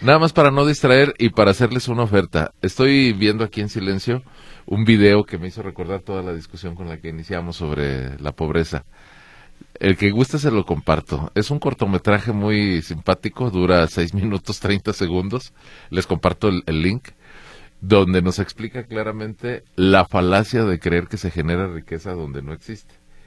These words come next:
y cómo el dinero nada más da vueltas y vueltas. Es un cortometraje,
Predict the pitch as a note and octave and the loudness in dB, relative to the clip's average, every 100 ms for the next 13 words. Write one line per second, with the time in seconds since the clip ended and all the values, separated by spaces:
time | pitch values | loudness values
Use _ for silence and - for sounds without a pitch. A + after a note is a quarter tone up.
0 | - - F2 - F#2 G2+ G2+ F#2 F2 F#2 | -18 -8 -6 0 0 2 0 2 2 2
1 | F#2 F2+ F2 F2+ E2+ F2 E2+ E2 - E2+ | 2 2 2 0 -2 0 0 -2 -4 -6
2 | C#2+ C2 - - - - - - - - | -6 -6 -8 -16 -20 -20 -20 -20 -20 -20
3 | - - - - E2+ - F#2 F2+ E2 D2+ | -16 -14 -8 -2 -2 -2 -2 0 -2 -2
4 | F2 - E2+ E2 F2+ F2+ - E2 C2+ C2 | -4 -2 -2 -2 0 0 0 -2 -2 -6